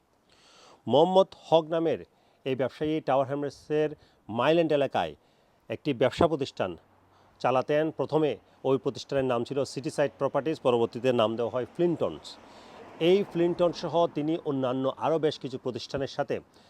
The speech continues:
একত্রিত হয়ে প্রতারণার মাধ্যমে বাসা ভাড়া দিয়ে ভাড়াটিয়াদের জিম্মি করতেন, তাদের কাছ থেকে জোরপূর্বক ডিপোজিটের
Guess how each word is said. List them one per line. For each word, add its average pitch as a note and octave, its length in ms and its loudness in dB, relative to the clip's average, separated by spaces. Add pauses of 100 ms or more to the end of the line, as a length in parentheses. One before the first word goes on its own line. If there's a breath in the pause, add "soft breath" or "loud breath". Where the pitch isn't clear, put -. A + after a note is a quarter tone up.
(680 soft breath)
একত্রিত D3 480 0
হয়ে D3+ 200 0
প্রতারণার B2 540 -2
মাধ্যমে A2+ 420 -2
বাসা A2+ 280 -2
ভাড়া C3+ 180 2
দিয়ে C#3 240 -2
ভাড়াটিয়াদের A#2+ 600 -4
জিম্মি B2 240 -4
করতেন, C3 380 -6
তাদের A2+ 300 -6
কাছ A2+ 160 -8
থেকে B2 200 -10
জোরপূর্বক G#2+ 580 -8
ডিপোজিটের G#2 500 -10